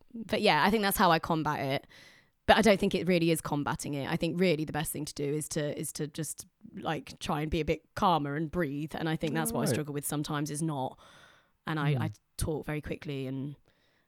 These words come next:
Speaker 1: and get louder and louder and louder. And, <laughs> you know.
Speaker 2: <laughs>
Speaker 1: So it gives the illusion of confidence, but,
Speaker 2: Oh,
Speaker 1: but it's
Speaker 2: interesting.
Speaker 1: not.
Speaker 2: Very interesting.
Speaker 1: Yeah. <laughs>
Speaker 2: Mm.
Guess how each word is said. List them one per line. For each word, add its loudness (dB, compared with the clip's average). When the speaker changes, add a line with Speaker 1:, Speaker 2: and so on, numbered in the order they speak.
Speaker 1:
and -6
get -6
louder 4
and -4
louder -6
and -10
louder. -4
And, -6
<laughs> 2
you 6
know. 6
Speaker 2:
<laughs> 0
Speaker 1:
So 4
it 4
gives 6
the 2
illusion 4
of -10
confidence, -8
but, -2
Speaker 2:
Oh, 0
Speaker 1:
but 2
it's -4
Speaker 2:
interesting. 0
Speaker 1:
not. -12
Speaker 2:
Very -2
interesting. -4
Speaker 1:
Yeah. 0
<laughs> 4
Speaker 2:
Mm. -4